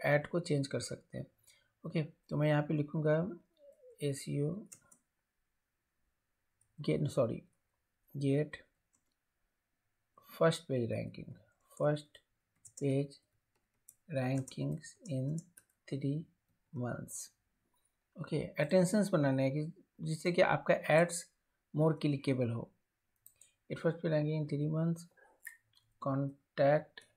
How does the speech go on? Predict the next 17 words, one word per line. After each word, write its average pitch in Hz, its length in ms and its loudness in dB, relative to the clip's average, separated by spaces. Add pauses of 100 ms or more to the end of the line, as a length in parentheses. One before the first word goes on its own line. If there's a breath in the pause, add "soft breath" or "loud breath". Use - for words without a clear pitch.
(1600)
Advan 143 640 4 (800)
Plus 147 460 2 (1160)
for 139 340 0 (800)
su 139 600 -4 (1900)
सर्विसेज, 127 760 -6
ये 123 80 0
भी 131 160 -4
आ 113 80 -2
जाएंगे, - 340 -10 (380)
ये 131 100 -4
आ 127 140 -2
गए। 160 160 -4 (120)
Advan 135 240 -2
Plus 143 220 -6
for, 143 100 -6 (1500)
are 139 180 -2
you 147 500 -2